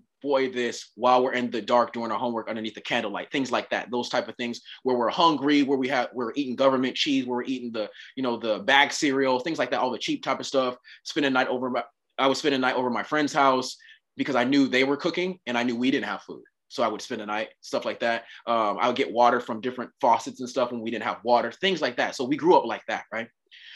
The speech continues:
So my mom had to balance that with five different kids, right? Um,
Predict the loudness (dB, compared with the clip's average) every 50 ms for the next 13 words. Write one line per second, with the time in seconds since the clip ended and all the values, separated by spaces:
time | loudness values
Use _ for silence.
0 | -20 -18 -6 0 2 4 4 2 2 0 0 4 6 6 6 6 4 4 2 2
1 | 2 2 2 2 2 2 0 -2 -4 -4 -4 -8 -4 2 4 6 6 6 4 2
2 | -2 -6 -6 -12 -12 -10 -10 -10 -10 -12 -14 -18 -20 _ _ _ _ _ -6 -6
3 | -6 -6 -8 _ _ _ -20 -20 -20 -20 -8 -2 2 2 4 4 2 0 -2 -8